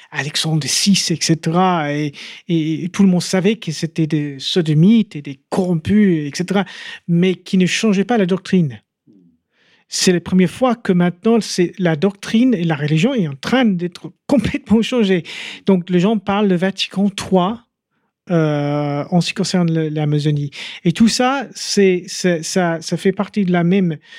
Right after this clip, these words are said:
c'est ce qui se passait dans, euh, avec le feu en Amazonie et le discours anti-Bolsonaro,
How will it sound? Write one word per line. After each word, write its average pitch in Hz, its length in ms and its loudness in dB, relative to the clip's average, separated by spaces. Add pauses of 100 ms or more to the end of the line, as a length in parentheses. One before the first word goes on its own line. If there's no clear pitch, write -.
(200)
c'est 170 180 -12
ce - 160 -8
qui - 120 -2
se - 100 -10
passait 220 340 -2
dans, 180 220 0
euh, 165 240 -6
avec 156 240 -6
le 160 60 0
feu 208 340 0
en 180 120 -4
Amazonie 160 540 0
et 151 280 -4
le 147 140 -4
discours 170 360 -2
anti-Bolsonaro, 165 1000 0